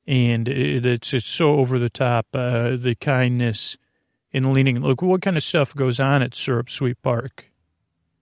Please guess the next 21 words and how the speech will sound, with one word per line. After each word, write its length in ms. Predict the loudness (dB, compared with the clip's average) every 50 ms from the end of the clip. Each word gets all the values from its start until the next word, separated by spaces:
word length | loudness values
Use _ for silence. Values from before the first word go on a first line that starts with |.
| _ _ -4
Okay, 280 | -4 -4 0 2 0 2
well, 460 | 2 2 2 4 4 4 4 2 2
uh, 280 | 2 2 4 4 4
y-, 240 | 4 2 0 -2 -4 -2
you 160 | 0 2 2
know, 140 | 4 2 2
there's 320 | 2 2 2 2 0 0
no 220 | 2 4 4 4
lines. 720 | 4 2 2 2 2 2 2 0 0 -2 -4 -6 -6 -2 0
That's 260 | 2 2 2 2 0
the 80 | 0 0
one 320 | 2 2 4 2 2 4
difference 460 | 4 2 2 2 0 0 0 -2 -4
between 320 | -6 -6 -2 -2 0 0 2
an 100 | 0 0
amusement 640 | 0 0 0 0 0 0 0 0 0 0 0 0
park 340 | 0 2 2 2 2 2 -2
and 140 | -4 -2 0
our 340 | 2 2 4 4 4 2
theme 420 | 2 -2 -2 0 0 2 0 0 0
park. 560 | 0 0 0 0 -2 -4 -6 -6 -10 -16